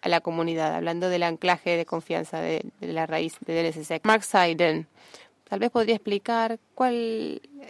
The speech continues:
cuáles son las diferencias en función y en comportamiento entre lo que está entre, en el espacio de nombres del I E T F, como por ejemplo punto local, punto onion, y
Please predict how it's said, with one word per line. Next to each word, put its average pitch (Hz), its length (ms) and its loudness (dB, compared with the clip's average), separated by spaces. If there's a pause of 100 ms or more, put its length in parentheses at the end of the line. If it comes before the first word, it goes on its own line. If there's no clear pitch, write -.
(540)
cuáles 226 160 2
son 220 120 0
las 208 100 2
diferencias 202 520 -2
en 185 140 0
función 202 680 -4
y 196 120 -2
en 185 100 0
comportamiento 185 840 -4
entre 170 300 -4
lo 170 100 -4
que 180 100 -12
está 185 360 0
entre, 180 300 -4
en 175 260 -4
el 175 80 -4
espacio 185 380 -2
de 180 80 -2
nombres 180 260 0
del 175 180 -4
I 175 120 0
E 170 60 0
T 175 120 -2
F, 175 200 -4
como 170 180 -2
por 170 160 -4
ejemplo 175 560 -4
punto 170 280 -4
local, 175 320 2
punto 180 300 0
onion, 185 400 2 (300)
y 226 420 0